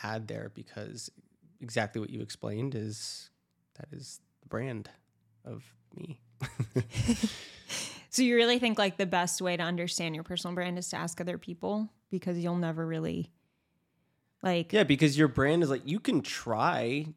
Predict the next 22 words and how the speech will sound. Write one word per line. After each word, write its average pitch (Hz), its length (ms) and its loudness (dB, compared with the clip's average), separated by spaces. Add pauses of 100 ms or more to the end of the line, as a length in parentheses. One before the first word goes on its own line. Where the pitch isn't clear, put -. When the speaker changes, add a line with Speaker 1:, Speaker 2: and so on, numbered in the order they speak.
Speaker 1:
to, 110 920 0 (680)
you 139 140 -2
can 165 180 4
push - 280 2
a 135 40 4
Speaker 2:
'Cause 285 100 8
Speaker 1:
message 120 420 4
out 104 260 -2
there. 104 280 -2
You 120 220 -2
can 139 180 4
try 117 460 0
to 120 280 -6
shape - 480 -6
your 107 220 -4
brand, 101 560 -6
but - 240 -10
people 156 320 2
Speaker 2:
Mm. 135 60 6
Speaker 1:
are 120 80 4
going 113 380 2
to 107 500 -4